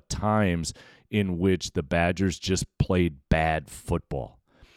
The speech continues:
And to me, bad football doesn't necessarily equate to that transition, growing, rebuilding process. So I'm hoping that tomorrow the Badgers don't play bad football, that they don't make those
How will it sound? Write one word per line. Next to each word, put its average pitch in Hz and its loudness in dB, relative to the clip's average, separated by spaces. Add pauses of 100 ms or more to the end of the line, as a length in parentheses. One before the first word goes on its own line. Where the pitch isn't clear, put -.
(160)
And 87 -6
to 98 0
me, 113 8
bad 104 6
football 95 4
doesn't 92 2
necessarily 98 0
equate 98 -2 (140)
to 95 -4
that 87 -2
transition, 90 -4 (480)
growing, 95 4
rebuilding 82 2
process. - -4 (420)
So 110 4
I'm 101 4
hoping 120 8
that 85 0 (200)
tomorrow 80 0 (260)
the 92 -2
Badgers 95 2
don't 95 -2
play 87 0 (260)
bad 80 0
football, 80 2 (340)
that 95 -2
they 92 0
don't 110 4
make 95 0
those 87 0